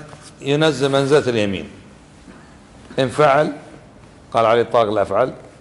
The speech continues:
أو عليه الطلاق: "لن أفعل"، والتزم ما عليه شيء. إن لم يلتزم بما قال عليه كفارة يمين، لأنه أصلًا ليس له قصد في تطليق زوجته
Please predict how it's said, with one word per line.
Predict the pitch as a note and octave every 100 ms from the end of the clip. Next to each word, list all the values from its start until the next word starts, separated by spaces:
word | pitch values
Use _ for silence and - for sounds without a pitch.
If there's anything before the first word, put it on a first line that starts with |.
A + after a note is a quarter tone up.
| - - - - G#2+
أو | F#2+
عليه | G#2
الطلاق: | G#2+ A2+ G2+
"لن | G#2+ A2
أفعل"، | A#2+ - A2+ B2 - - - - - - - - - - - -
والتزم | C3 B2 D3 B2+ C#3+
ما | F#3+ D#3
عليه | A2+ F#2+ D#2+
شيء. | - E2+ - - -
إن | A2
لم | C3 D3+
يلتزم | D3 A2+ C#3 B2 B2+
بما | B2 A#2+
قال | A#2+ C3+ D#3 - - - - -
عليه | B2+
كفارة | A#2 A#2+ - A2 G2 F2+
يمين، | E2+ E2
لأنه | A#2+ C3+ C#3 D3 - - - -
أصلًا | C#3 - C#3+ D#3+
ليس | F#3 F3+
له | D#3+ C#3 D#3+
قصد | D#3
في | B2+ A#2
تطليق | A2+ A#2
زوجته | G#2+ G#2 F#2 -